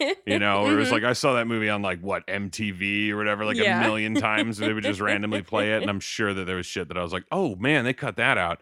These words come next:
Speaker 1: I don't
Speaker 2: Mm-hmm.
Speaker 1: remember that part at all."
Speaker 2: Mm-hmm.
Speaker 1: So, yeah, I, I understand the vibe.
Speaker 2: Yeah.
Speaker 1: Um, I obviously was sort of never in the demographic of this movie.
Speaker 2: Yeah.
Speaker 1: I,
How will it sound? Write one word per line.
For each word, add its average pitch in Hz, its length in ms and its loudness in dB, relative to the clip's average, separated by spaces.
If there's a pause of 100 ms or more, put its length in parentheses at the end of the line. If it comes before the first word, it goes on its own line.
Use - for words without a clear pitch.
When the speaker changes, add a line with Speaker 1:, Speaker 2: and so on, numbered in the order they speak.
Speaker 1:
I - 60 -6
don't 262 100 2
Speaker 2:
Mm-hmm. 269 140 2
Speaker 1:
remember 120 300 2
that 120 200 2
part 92 220 -2
at 82 60 -4
all." 247 140 0
Speaker 2:
Mm-hmm. 247 160 0 (260)
Speaker 1:
So, 104 200 0
yeah, 98 240 2
I, 95 80 2
I 110 220 0 (160)
understand 117 500 0
the 92 40 -4
vibe. 87 360 -2 (280)
Speaker 2:
Yeah. 98 360 2
Speaker 1:
Um, 92 360 -6
I 156 460 4
obviously 139 580 2
was 127 240 0
sort 143 240 4
of 107 140 2
never 107 680 2
in 156 340 2
the 156 160 2
demographic 156 800 2
of 156 140 -4
this 160 180 -6
movie. 175 440 0 (120)
Speaker 2:
Yeah. 160 260 0
Speaker 1:
I, 117 240 0